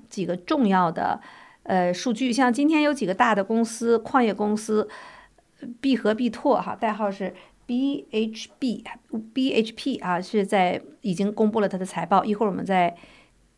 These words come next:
个股当中去看。那另外呢，今天，明天有一些经济数据，像二十个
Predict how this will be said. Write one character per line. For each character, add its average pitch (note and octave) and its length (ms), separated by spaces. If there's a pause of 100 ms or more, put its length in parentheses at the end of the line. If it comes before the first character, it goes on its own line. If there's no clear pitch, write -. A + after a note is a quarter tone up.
(920)
个 D4+ 140
股 G3 120
当 F#3 200
中 F3+ 100
去 G#3 140
看。 - 340 (260)
那 B3+ 80
另 C#4+ 140
外 C4+ 200
呢， G#3 120
今 A3+ 180
天， A3 440 (160)
明 A#3 260
天 A#3 320
有 F#3 140
一 E3+ 40
些 F#3+ 140
经 B3 220
济 A#3+ 100
数 F#3+ 220
据， F#3 200
像 F#3+ 200
二 A#3 200
十 G3+ 140
个 F3+ 320